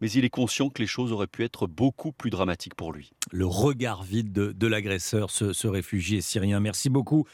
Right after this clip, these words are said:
Speaker 2: Jean-Luc Bougeon, en direct d'Annecy. Euh, cet après-midi encore, après cette attaque au couteau à Annecy, c'est la sidération qui domine. Un drame insensé,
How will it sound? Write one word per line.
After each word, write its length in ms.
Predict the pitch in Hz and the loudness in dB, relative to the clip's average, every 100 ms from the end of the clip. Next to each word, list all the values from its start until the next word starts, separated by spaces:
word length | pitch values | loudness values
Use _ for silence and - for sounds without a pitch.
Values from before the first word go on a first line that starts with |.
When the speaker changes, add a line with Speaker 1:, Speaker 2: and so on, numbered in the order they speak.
| - - - | -20 -20 0
Speaker 2:
Jean-Luc 420 | 110 127 147 139 | 2 2 0 -2
Bougeon, 440 | 120 135 113 135 113 - - - | 2 2 4 0 -2 -12 -20 -2
en 160 | 113 131 | 0 2
direct 420 | 127 131 123 131 | 0 -2 -2 0
d'Annecy. 720 | 123 110 123 117 - - 156 120 - - _ | 0 2 2 2 0 2 2 0 -8 -20 _
Euh, 180 | 113 120 | 2 2
cet 340 | - - 151 123 | -2 -2 0 -2
après-midi 540 | 117 - 131 123 127 | -4 2 2 4 2
encore, 500 | 120 98 120 104 82 | 0 2 2 2 -2
après 360 | - 110 - 143 | -4 -4 0 -2
cette 240 | - 101 | -2 0
attaque 260 | 104 120 110 | 0 0 0
au 100 | 104 | -2
couteau 380 | 80 107 135 127 | 2 0 4 2
à 60 | |
Annecy, 280 | 107 95 - | 2 0 0
c'est 140 | 110 107 | 0 2
la 80 | |
sidération 640 | 95 - 113 101 95 - 98 | 0 2 2 2 0 0 0
qui 140 | 110 | 0
domine. 420 | 101 104 110 127 131 - - - | 2 4 4 2 0 -6 -20 -8
Un 140 | - 113 | -2 0
drame 280 | 110 117 110 - | 0 -2 -2 2
insensé, 960 | 190 165 - 156 117 - 135 143 180 | 2 2 0 -2 -2 0 4 4 2